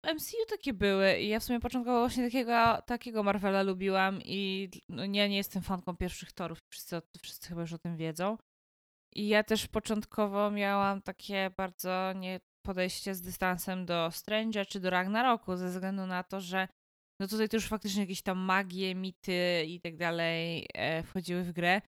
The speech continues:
No bo początkowo, no, ten Kapitan Ameryka, czy Iron Man, Czarna Wdowa, Hawkeye, czy właśnie Wanda i Pietro, to jednak to gdzieś tam, powiedzmy, tak, na tej nauce było oparte.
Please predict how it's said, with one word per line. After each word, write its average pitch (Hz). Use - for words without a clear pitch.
No 226
bo 277
początkowo, 262
no, 247
ten 214
Kapitan 196
Ameryka, 196
czy -
Iron 208
Man, 180
Czarna 175
Wdowa, 175
Hawkeye, 170
czy 220
właśnie 214
Wanda 208
i 208
Pietro, 202
to 226
jednak 269
to 233
gdzieś 220
tam, 247
powiedzmy, 214
tak, 180
na 190
tej 196
nauce 196
było 156
oparte. 147